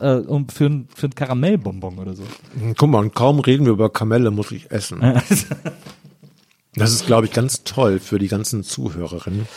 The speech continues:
Speaker 1: Na, das macht nix. Das, äh, das, dafür ist das, ist das ja, äh, dafür ist dieser Podcast ja da, dass man, äh, gemütlich, gemütlich schnappern kann.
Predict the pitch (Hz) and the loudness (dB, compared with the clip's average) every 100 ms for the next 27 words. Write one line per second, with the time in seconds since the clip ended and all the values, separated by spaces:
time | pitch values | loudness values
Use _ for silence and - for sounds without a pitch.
0 | - _ 110 104 98 - 90 - 98 - | -20 _ -2 2 2 2 -2 0 -2 -2
1 | - _ _ - 98 80 98 92 92 - | -16 _ _ -6 -4 0 -2 0 -6 -6
2 | 98 69 90 101 104 135 123 131 - 139 | -10 -8 -4 -2 2 6 6 6 4 2
3 | 143 123 - 131 131 127 123 120 113 117 | 4 2 2 2 4 6 4 4 2 4
4 | 117 131 120 120 - - 110 - 98 104 | 4 4 4 4 2 -4 -4 -2 2 2
5 | 95 92 95 98 92 92 98 101 101 98 | 2 -2 -4 -6 -2 -2 0 0 0 -2
6 | 98 - - - - - 107 107 - 117 | -4 -8 -20 -20 -8 2 4 4 2 0
7 | - 101 95 90 | 2 2 0 -6